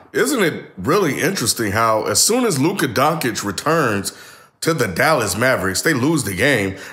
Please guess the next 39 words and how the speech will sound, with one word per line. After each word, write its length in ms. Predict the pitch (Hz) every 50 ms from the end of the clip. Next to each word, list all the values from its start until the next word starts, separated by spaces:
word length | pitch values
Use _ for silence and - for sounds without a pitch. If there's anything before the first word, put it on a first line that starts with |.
| -
Not 180 | - 160 - 175
only 240 | 220 226 214 185 151
did 160 | 135 151 151
they 120 | 147 151
lose 260 | 143 139 147 143 127 104
the 80 | 104
game, 540 | 92 85 123 156 165 127 98 92 95 - - - - - _ _ _ _ _ _ _ _ _ _
he 180 | - - 254 254
passed 460 | 254 - 156 269 294 269 170 - 190
up 420 | 185 165 151 - - - - - _ _ _ _ _ _ _ _ _ -
a 60 | - 123
chance 720 | - - - - 202 180 151 135 131 - - - - - _ _ _ _ _ _ _ _ _ -
for 220 | - - 160 156
the 80 | 147 147
game-winning 480 | 143 143 151 156 160 151 156 156 160 160
shot. 460 | 156 - 196 175 131 - - - - - - _ -
Yeah, 100 | 240 247
yeah, 140 | 254 233 208
yeah, 240 | 180 165 160 165
I 20 | 180
don't, 160 | 202 202 208
you 100 | 202 -
know, 220 | - 92 95 87 -
I 100 | 160 180
know 420 | 196 196 190 180 175 170 165 - - - -
two 160 | - 160 160
people 280 | 160 - 143 139 135
ran 200 | 127 127 123 117
at 180 | 113 110 107 107
him. 180 | 139 165 175 - - _ _ _ _ - -
I 60 | -
get 240 | - - 143 - -
that. 360 | - 107 117 156 - - - - _ _ _ _ _ _ _ _ _ _ _ _ _ _ _ _ _ _ _ _ _ _ _ -
But 120 | 165 151 147
when 140 | 170 208
have 120 | 220 202 196
we 120 | 196 196
ever 140 | 185 175 170
made, 340 | 165 165 165 165 165 160